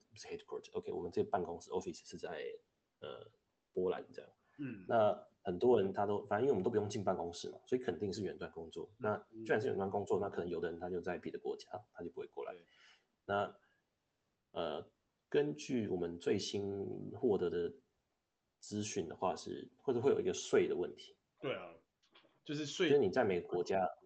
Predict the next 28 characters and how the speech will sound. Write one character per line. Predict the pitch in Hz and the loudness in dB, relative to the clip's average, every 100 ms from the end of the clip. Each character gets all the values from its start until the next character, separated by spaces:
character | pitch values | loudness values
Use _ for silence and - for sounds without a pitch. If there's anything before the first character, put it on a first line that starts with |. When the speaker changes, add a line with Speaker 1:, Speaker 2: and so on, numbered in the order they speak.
| - | -6
Speaker 1:
你 | 104 | -2
在 | |
每 | 117 | 0
个 | 92 | 2
国 | 92 | 2
家 | 107 | 2
的 | 95 | 2
税 | - 107 85 | 2 2 2
不 | - 85 | 0 -2
一 | 82 | -2
样。 | 71 | 0
比 | 127 | 4
如 | 127 | 6
说 | 101 | 6
我， | 104 113 | 2 2
我， | 107 | 2
我， | 101 - - - | 2 0 -10 -4
我 | 110 | 0
缴 | - 90 | 4 2
税， | - 113 92 | 4 4 4
因 | 95 | 6
为 | 113 | 6
你 | 98 | 6
在 | 113 107 | 4 4
这 | |
边 | 107 95 | 4 4
上 | 95 78 | 2 -2
班， | - | -4